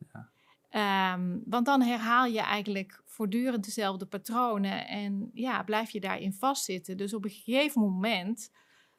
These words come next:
Speaker 2: ehm, vraagt het ook de moed om onder die deksel te gaan kijken. En om hem stapje voor stapje wat op te schuiven. En die gevoelens van eenzaamheid en van verlatenheid of van verstikking,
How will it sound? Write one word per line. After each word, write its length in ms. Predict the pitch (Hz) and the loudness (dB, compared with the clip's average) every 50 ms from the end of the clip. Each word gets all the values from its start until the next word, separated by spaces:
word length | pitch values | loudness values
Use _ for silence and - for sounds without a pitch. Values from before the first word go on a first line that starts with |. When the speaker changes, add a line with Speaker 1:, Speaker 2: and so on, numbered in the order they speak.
| _ _ _ | _ _ _
Speaker 2:
ehm, 440 | - 202 190 185 180 175 175 175 170 175 170 165 160 - _ _ _ _ _ _ _ _ _ _ - | -4 -2 -2 0 -2 -2 -4 -4 -6 -6 -6 -8 -10 -12 _ _ _ _ _ _ _ _ _ _ -16
vraagt 440 | - - - 233 269 294 302 - | -12 -2 2 4 4 4 4 2
het 180 | - 208 196 - | -6 -10 -8 -4
ook 220 | - - 254 220 | -2 0 2 2
de 80 | 202 202 | 4 6
moed 600 | 208 202 220 247 277 277 269 254 254 - - - _ - | 8 8 10 10 10 10 8 6 4 0 -8 -14 _ -8
om 540 | - 196 196 208 220 214 220 226 220 - - - - - _ _ _ _ _ | -4 -4 -2 -2 -2 0 0 0 -2 -2 -6 -10 -18 -20 _ _ _ _ _
onder 240 | - 285 302 269 233 | 0 2 4 4 4
die 140 | 208 233 208 | 4 2 2
deksel 340 | 240 285 320 - - 269 240 | 2 0 -2 -2 -6 -6 -6
te 120 | - 214 | -4 -4
gaan 200 | 202 196 190 196 | -4 -4 -4 -4
kijken. 500 | - 196 180 175 - 170 160 - - - | -4 -4 -4 -2 -4 -6 -10 -10 -12 -12
En 220 | - - - 202 | -10 -8 -6 -4
om 160 | 208 214 220 214 | -2 0 0 2
hem 140 | 214 214 | 2 0
stapje 460 | 214 - - 277 277 311 294 - 240 214 | -2 -2 -2 -2 -2 -2 -2 -4 -8 -8
voor 140 | 220 214 | -8 -8
stapje 500 | 208 - - 240 240 240 - - 220 208 | -10 -8 -6 -6 -6 -6 -8 -8 -8 -6
wat 200 | 202 208 208 202 | -6 -8 -8 -8
op 160 | - 294 302 - | -8 -10 -10 -10
te 80 | - 262 | -10 -10
schuiven. 680 | - - - 190 185 190 190 185 180 196 196 - 262 - _ _ _ _ _ _ _ - _ _ _ _ _ | -10 -6 -6 -4 -4 -4 -4 -6 -8 -8 -10 -10 -10 -14 _ _ _ _ _ _ _ -20 _ _ _ _ _
En 200 | - 240 240 226 | -4 -2 0 2
die 120 | 220 233 196 | 2 0 0
gevoelens 640 | 233 220 - - 262 277 262 240 226 226 233 - - | -4 -6 -6 -4 -2 0 2 2 2 0 -2 -2 -2
van 480 | - 214 208 202 208 202 202 202 269 - _ _ _ _ _ | 0 0 2 2 0 0 -2 -4 -6 -10 _ _ _ _ _
eenzaamheid 880 | _ - 233 254 277 294 269 247 220 214 220 202 196 190 190 185 190 - | _ 0 2 2 2 2 2 2 2 2 2 0 0 -2 -2 -4 -6 -6
en 120 | - 202 | -8 -8
van 180 | 196 202 196 190 | -6 -6 -8 -8
verlatenheid 960 | 208 202 202 208 220 240 269 277 269 - 208 196 196 180 180 180 190 - - | -8 -8 -6 -2 0 0 0 0 0 -2 -4 -4 -4 -4 -6 -6 -8 -8 -12
of 100 | - - | -14 -12
van 160 | - 208 190 | -10 -10 -10
verstikking, 1000 | 190 196 - - - - 262 269 254 262 - 208 185 185 190 190 185 180 - | -10 -10 -10 -10 -6 -4 -4 -4 -4 -4 -6 -6 -6 -4 -4 -4 -4 -6 -8